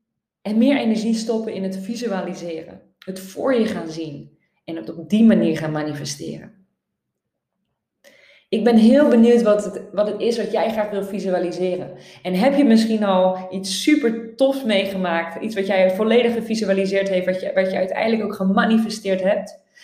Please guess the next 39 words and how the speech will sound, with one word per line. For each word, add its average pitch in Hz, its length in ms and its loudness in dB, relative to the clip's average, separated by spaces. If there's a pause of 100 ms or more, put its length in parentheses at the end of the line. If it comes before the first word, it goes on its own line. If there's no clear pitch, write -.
(160)
Laat 220 280 2
het 220 100 2
me 196 60 0
alsjeblieft 190 500 -2
weten, 165 400 -2
want 156 200 -12
ik 190 200 -14
ben 185 280 -2
dol 196 440 4
op 165 60 -4
dit 170 180 -4
soort 160 180 -4
verhalen. 147 580 -4 (400)
Ik 202 160 -4
ben 190 320 2
dol 208 240 4
op 196 120 0
dit 185 120 2
soort - 140 -8
verhalen. 165 260 -8
En 165 80 -6
laten 214 320 -4
we 202 60 -6
dit 202 100 -8
vooral 202 300 0
met 202 160 -2
z'n - 140 -8
allen 214 320 0
delen, 202 360 2
zodat 180 380 0 (360)
iedereen, 240 1000 4 (220)
zoveel 247 560 -2
mogelijk 262 380 4
mensen, 220 720 0
de 196 140 -4
kracht 226 380 -6
hiervan 202 540 -4
kan 214 280 0
leren. 185 580 -4